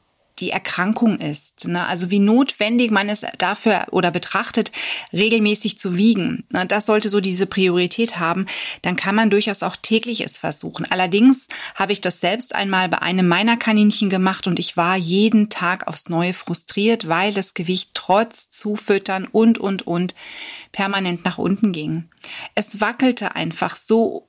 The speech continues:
unheimlich und das hat mich frustriert. Das hat mich wahnsinnig gemacht und runtergerissen. Und das sollte man sich dann wirklich gut überlegen. Denn gerade wenn es alte Tiere sind, die auch schwer krank unter Umständen sind, die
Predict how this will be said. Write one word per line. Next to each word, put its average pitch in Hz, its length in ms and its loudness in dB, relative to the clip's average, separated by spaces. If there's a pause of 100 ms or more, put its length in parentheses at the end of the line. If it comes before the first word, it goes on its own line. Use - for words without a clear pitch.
(100)
unheimlich 214 800 2
und 190 500 0 (140)
das 185 240 -4
hat 214 160 2
mich 208 160 2
frustriert. - 840 -4
Das 185 140 -4
hat 214 160 -4
mich - 320 -2 (180)
wahnsinnig 202 640 0
gemacht 175 440 -4
und 180 160 -4
runtergerissen. 165 800 -2 (480)
Und 196 100 0
das 240 140 0
sollte 262 240 2
man 220 160 4
sich 214 160 -2
dann 196 180 0
wirklich 202 300 0
gut 202 180 0
überlegen. 170 640 -2 (320)
Denn 185 160 -2
gerade 185 400 0
wenn 190 140 0
es - 160 -4
alte 208 340 0
Tiere 170 380 0
sind, 165 500 -2 (360)
die 175 120 0
auch - 140 -2
schwer 202 240 2
krank 247 400 0
unter 190 300 -2
Umständen 160 560 0
sind, 156 340 -2
die 170 300 -6